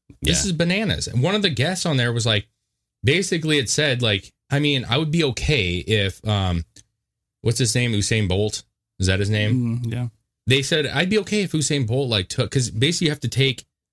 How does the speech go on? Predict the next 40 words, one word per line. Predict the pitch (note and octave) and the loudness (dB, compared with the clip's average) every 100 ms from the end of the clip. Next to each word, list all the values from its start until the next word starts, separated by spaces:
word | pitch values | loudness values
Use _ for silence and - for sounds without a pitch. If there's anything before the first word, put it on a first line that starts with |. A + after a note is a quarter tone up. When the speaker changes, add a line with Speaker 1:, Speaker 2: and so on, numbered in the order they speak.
| _ _ | _ _
Speaker 1:
the | - A#2 | 0 2
medicine | B2+ D3 C#3 A2+ | 2 0 0 0
for | G2+ G2 | 0 0
a | D#2+ | 0
year. | G#2+ F2+ G2 G#2 C#2+ - _ _ _ - | 0 0 -2 0 -2 -6 _ _ _ -8
Speaker 2:
Mm. | F2 F#2 E2+ D2+ C#2 B1 A1+ A1 - - | -2 0 0 -2 -4 -6 -8 -12 -6 0
Speaker 1:
Hormones | D3 C3 D2+ B1+ | 2 2 -2 -4
for | - G2 | -2 -2
a | |
year | F2 F2+ B2 A2 D2+ | 0 0 0 -2 -2
before | F2 F2 A2+ | -4 -2 0
you | G2 | 0
can | G#2+ | -2
be | F#2+ | -4
quali-, | - A2 G#2+ G2 - | -2 -2 0 -2 -2
or | G2 | -2
be | E2 G#2 G2 A2+ | 0 0 2 0
able | A2+ G#2 | 0 -2
to | F2+ | -4
qualify | F2+ F2 D#2 D#2+ D2 | -2 -2 0 -2 -4
for, | - E2+ D2 - _ _ _ _ _ - | -2 -4 -4 -8 _ _ _ _ _ 0
as | G2+ F#2+ | 2 2
a | F2 E2 | 0 0
woman | E2+ A#2+ G2+ D#2+ D#2 | 0 0 0 -2 -2
to | E2+ | -2
compete. | - G2+ G#2+ B2 - - - | 0 0 2 0 -2 -12 -4
Speaker 2:
Yeah. | D2+ B1 | -2 0
Speaker 1:
And | A2+ A#2+ | 0 0
they | A2 | 0
asked, | A#2 A#2+ G#2 | 0 0 0
like, | G#2 F#2 | -2 -2
"Well, | G#2 G#2 | -2 -2
if | F#2+ | 0
Usain | A2 B2 C3 F#2 | 0 0 0 0
Bolt | C3+ B2 C#2+ - _ _ _ _ _ _ - | 0 0 -4 -12 _ _ _ _ _ _ -6
took | - B2+ | -2 0
medication | B2+ A#2 G#2+ B2+ A#2+ | 0 0 0 -2 0
for | G#2+ G#2+ | 0 0
a | |
year, | F2+ B2+ A2+ C2+ D2+ | 2 0 0 -2 -6